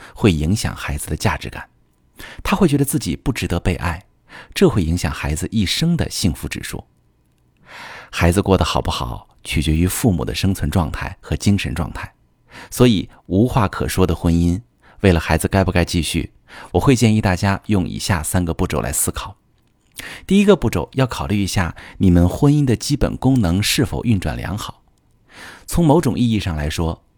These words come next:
婚姻是一种生活方式，这种生活方式会给我们带来一些便利和保护，比如夫妻财富共享，在经济上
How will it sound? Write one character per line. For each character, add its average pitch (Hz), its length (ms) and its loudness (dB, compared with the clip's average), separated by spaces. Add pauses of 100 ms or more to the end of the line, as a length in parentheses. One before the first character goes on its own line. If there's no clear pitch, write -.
(140)
婚 151 240 2
姻 151 160 2
是 135 160 -2
一 107 80 0
种 65 160 -4
生 98 180 -2
活 90 120 -8
方 98 240 -2
式， - 200 -8 (800)
这 190 140 6
种 110 120 4
生 110 220 0
活 98 80 -2
方 101 240 0
式 73 260 -2 (200)
会 127 200 4
给 110 120 -2
我 98 100 2
们 120 100 -6
带 87 140 -2
来 87 80 -2
一 85 100 0
些 90 160 -2
便 92 320 2
利 73 300 -6
和 - 140 -6
保 - 180 -8
护， - 300 -8 (420)
比 85 120 0
如 85 340 2 (120)
夫 - 200 -6
妻 98 260 -2
财 - 260 -4
富 95 120 -4
共 92 180 0
享， - 300 -8 (400)
在 - 160 2
经 123 200 4
济 117 160 -2
上 57 280 -6